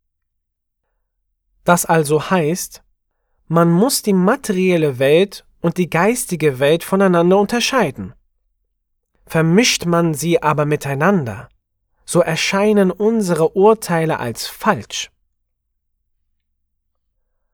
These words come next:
Wenn du zum Beispiel ein kleines Zimmer hast,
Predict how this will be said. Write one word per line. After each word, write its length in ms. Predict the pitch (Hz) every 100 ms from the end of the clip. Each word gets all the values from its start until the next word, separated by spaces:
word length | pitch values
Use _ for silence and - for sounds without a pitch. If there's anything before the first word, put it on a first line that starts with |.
| _ _ _ _ _ _ _ _ _ _ -
Wenn 160 | 233
du 100 | 277
zum 240 | - 254 196
Beispiel 400 | 175 180 - 196
ein 160 | 180
kleines 480 | - 185 185 196 -
Zimmer 380 | - 175 131 104
hast, 360 | 98 - -